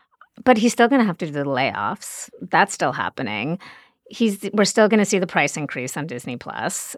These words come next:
That, he couldn't pull that back. I mean, the, do I think anything monumental will happen? I don't think in the first, like, six to eight months anything monumental happens. I think he needs to stabilize this company. He needs to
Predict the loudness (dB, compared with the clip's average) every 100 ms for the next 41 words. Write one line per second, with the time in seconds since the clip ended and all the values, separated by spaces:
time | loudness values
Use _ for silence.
0 | -8 -2 -2 -2 -12 -8 -6 -6 -8 -6
1 | -4 -2 -2 -4 -4 -6 -6 0 2 2
2 | 0 0 0 -2 _ _ _ 2 6 6
3 | 6 6 8 6 4 4 4 4 4 2
4 | 0 2 4 6 6 4 2 -2 -14 -10
5 | 4 8 8 8 6 6 2 -2 -2 -2
6 | -4 -6 -6 -6 _ -12 -8 -8 -6 -4
7 | -4 -4 -6 -6 -8 -6 -6 -6 -6 -8
8 | -8 -6 -6 -6 -10 -8 -2 0 2 0
9 | 0 -4 -10 -6 -4 -2 -4 -4 -10 -10
10 | -10 -8 -8 -6 -8 -8 -10 -8 -6 -6
11 | -6 -8 -8 -6 -8 -10